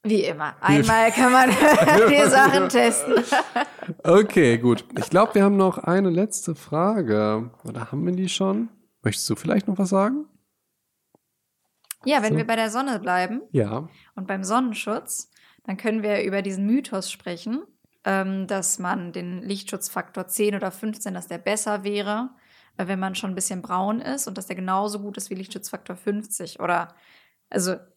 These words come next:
Speaker 1: viele sagen, „Ah ja, ich benutze den fünfziger, der, der fünfzehner oder zwanziger, der ist ja genauso gut.“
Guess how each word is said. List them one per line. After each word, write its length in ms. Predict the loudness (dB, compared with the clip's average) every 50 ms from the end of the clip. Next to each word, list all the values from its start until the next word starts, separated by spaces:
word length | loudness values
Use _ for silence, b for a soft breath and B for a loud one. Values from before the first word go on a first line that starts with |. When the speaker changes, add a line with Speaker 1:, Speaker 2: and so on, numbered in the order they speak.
| _ _ _
Speaker 1:
viele 400 | -8 -2 2 4 4 6 6 4
sagen, 280 | 4 4 2 2 2 0
„Ah 100 | 0 0
ja, 140 | 2 2 0
ich 100 | 0 -2
benutze 260 | -4 -4 -4 -4 -4
den 120 | -4 -4 -4
fünfziger, 560 | -4 -4 -4 -4 -4 -6 -4 -2 -2 0 0
der, 320 | 0 0 -2 -2 -4 -8
der 140 | -8 -10 -8
fünfzehner 720 | -4 -2 -2 -2 -2 -4 -4 -4 -2 0 0 2 2 2 2
oder 160 | 0 -2 -4
zwanziger, 520 | -6 -6 -4 -4 -6 -6 -6 -4 -4 -2 -2
der 100 | -2 -2
ist 120 | -4 -4
ja 60 | -6
genauso 480 | -6 -6 -4 -2 -2 -2 -4 -6 -8 -12
gut.“ 300 | -14 -16 -18 -18 -20